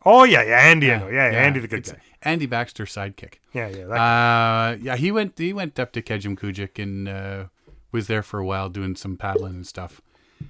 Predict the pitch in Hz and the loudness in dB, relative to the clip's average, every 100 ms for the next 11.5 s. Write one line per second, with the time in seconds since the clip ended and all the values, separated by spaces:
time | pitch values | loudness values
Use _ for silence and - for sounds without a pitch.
0 | 127 135 110 113 143 143 190 247 254 165 | -12 -8 -8 -4 0 2 2 0 -2 -2
1 | 147 135 123 117 - 117 117 117 - 117 | 0 0 -2 -6 -8 -10 -10 -12 -8 -8
2 | - 110 110 92 - _ _ _ _ - | -6 -8 -8 -10 -18 _ _ _ _ -10
3 | 101 98 95 95 90 _ 117 110 123 117 | -6 -6 -6 -8 -10 _ -16 -8 -4 -2
4 | 117 107 101 95 104 107 - 98 101 95 | -2 -4 -8 -6 -6 -6 -8 -12 -12 -14
5 | - 117 107 - - _ _ _ _ 110 | -14 -12 -12 -14 -20 _ _ _ _ -12
6 | 110 110 113 113 110 - 127 160 202 147 | -8 -6 -6 -8 -10 -8 -6 -6 -6 -6
7 | 143 127 117 107 107 101 95 _ _ _ | -6 -8 -10 -10 -8 -10 -12 _ _ _
8 | 208 247 143 127 139 127 117 147 165 190 | -2 -2 -2 -4 -6 -6 -6 -4 -4 -6
9 | 180 - 151 147 156 127 127 - 139 135 | -6 -6 -8 -8 -8 -8 -8 -10 -10 -10
10 | 120 107 117 127 - 135 - 120 110 98 | -8 -8 -10 -12 -16 -14 -12 -10 -10 -12
11 | - 95 98 117 | -14 -16 -16 -18